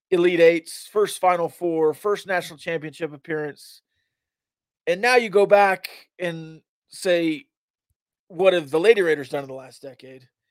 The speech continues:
It's kind of been the opposite. They've not been very good. So you're building from two different places. I don't think the Gerlich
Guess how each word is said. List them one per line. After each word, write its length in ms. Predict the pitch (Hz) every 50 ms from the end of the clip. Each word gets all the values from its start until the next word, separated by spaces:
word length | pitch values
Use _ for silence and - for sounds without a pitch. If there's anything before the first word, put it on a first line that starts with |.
| _ _ _ _ _ _ _ _ _ _ _ _
It's 80 | _
kind 120 | - 269 254
of 60 | 220
been 80 | 190 165
the 80 | 160
opposite. 360 | 143 123 113 - - - _ _ _ _ _ _
They've 160 | - 165 180
not 180 | 175 190 175 151
been 120 | 160 147
very 220 | 135 135 131 123 117
good. 260 | 117 127 117 101 _
So 140 | - - 156
you're 140 | 156 170 165
building 340 | 143 190 247 262 254 233 190
from 160 | - 196 160
two 140 | - - 208
different 280 | 175 160 156 156 -
places. 380 | _ - 139 135 127 - 127 123
I 80 | 143 175
don't 160 | 220 226 220
think 200 | 220 202 160 -
the 60 | 160
Gerlich 540 | 135 151 170 196 196 185 170 - _ -